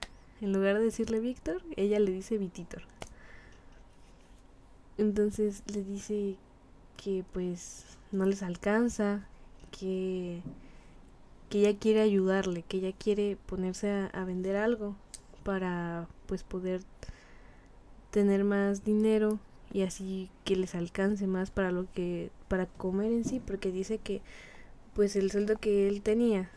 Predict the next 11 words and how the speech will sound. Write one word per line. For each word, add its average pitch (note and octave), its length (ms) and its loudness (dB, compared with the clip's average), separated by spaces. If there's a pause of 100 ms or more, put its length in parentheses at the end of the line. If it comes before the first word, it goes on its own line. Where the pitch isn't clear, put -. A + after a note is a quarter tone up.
(180)
no G3 340 4
era G3 180 2
suficiente F#3+ 640 -6
para F3+ 240 -4
comprar F3 540 -4 (200)
la F3+ 120 -2
canasta F#3+ 480 -4
básica A3+ 340 0
en G#3 80 0
ese G3+ 160 -2
momento. G#3 380 0